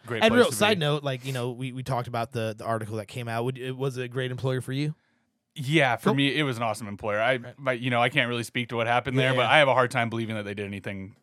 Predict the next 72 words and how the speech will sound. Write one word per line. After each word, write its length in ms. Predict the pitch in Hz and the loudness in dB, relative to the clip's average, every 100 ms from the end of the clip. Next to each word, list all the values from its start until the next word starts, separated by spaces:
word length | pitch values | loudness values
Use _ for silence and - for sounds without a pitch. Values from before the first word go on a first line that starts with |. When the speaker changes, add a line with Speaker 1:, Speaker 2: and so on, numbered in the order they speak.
| - | -4
Speaker 2:
Cool. 160 | 185 - | -4 -4
All 60 | 160 | -2
right, 80 | 170 | 0
let's 100 | 104 | 2
Speaker 1:
uh, 60 | 98 | 0
Speaker 2:
move 120 | 151 | 0
on. 120 | 156 | -2
Speaker 1:
on 180 | - 110 | -4 -4
the 80 | 113 | -2
wrong 140 | 104 139 143 | 0 2 4
there. 80 | |
Speaker 2:
Um, 60 | 135 | 4
Speaker 1:
But, 180 | 127 - 156 | 2 0 0
Speaker 2:
but, 160 | 175 | 2
but 180 | 180 180 | 4 2
Speaker 1:
uh, 200 | 151 165 | 4 4
Speaker 2:
do 60 | 165 | 6
you, 60 | 202 | 6
Speaker 1:
yeah, 60 | |
Speaker 2:
do 60 | 214 | 8
Speaker 1:
I 100 | 208 | 6
Speaker 2:
you 40 | 214 | 6
Speaker 1:
mean 80 | |
Speaker 2:
have 200 | 170 190 | 4 2
something 220 | 170 196 175 | 0 -6 -6
to 40 | |
say? 300 | - 226 233 | -2 0 2
Like, 160 | 214 135 | 0 -4
do 80 | 135 | -4
you 60 | |
have 80 | 127 | -6
a 40 | |
vision? 380 | 127 190 196 196 | -2 0 0 -2
What, 200 | 160 170 | 2 2
what 180 | 156 170 | 4 2
is 100 | 170 | 2
so 100 | - | -2
important 240 | 147 143 139 | -4 -6 -8
about 120 | 117 | -8
you 200 | 123 131 | -6 -6
opening 220 | 120 123 | -6 -6
up 100 | 117 | -8
your 140 | 117 117 | -8 -10
own 100 | 110 | -8
restaurant? 400 | 107 - 95 - | -10 -10 -14 -12
Speaker 1:
Yeah, 340 | 147 202 214 | -2 4 6
I 100 | 196 | 6
just, 360 | 202 214 - - | 2 -6 -10 0
um, 600 | 175 165 170 165 160 156 - 139 | 2 4 2 -2 -4 -8 -10 -4
you 140 | 151 | 0
know, 200 | 151 151 | 2 4
I 80 | 147 | 2
really 220 | 151 160 | 2 -2
wanted 240 | 156 156 147 | 0 -2 -2
to, 60 | 131 - _ _ - | -6 -18 _ _ 0
I, 260 | 135 135 | 2 4
I 20 | 151 | 4
have 140 | 147 | 2
some 140 | 147 131 | -2 -4
things 220 | 156 139 | -2 2
I 60 | 143 | 2
wanna 240 | 147 147 | 2 -2
say. 260 | - 156 151 | -2 0 4
I 120 | 143 | 4
have 80 | 139 | 2
some 120 | 147 | -6
things 180 | 151 143 | -4 -2
I 20 | |
wanna 220 | 139 139 | 0 0
do 180 | 131 143 | -2 -4
with 100 | 143 | -4
food, 480 | - 151 151 151 156 | -6 -4 -2 -2 -6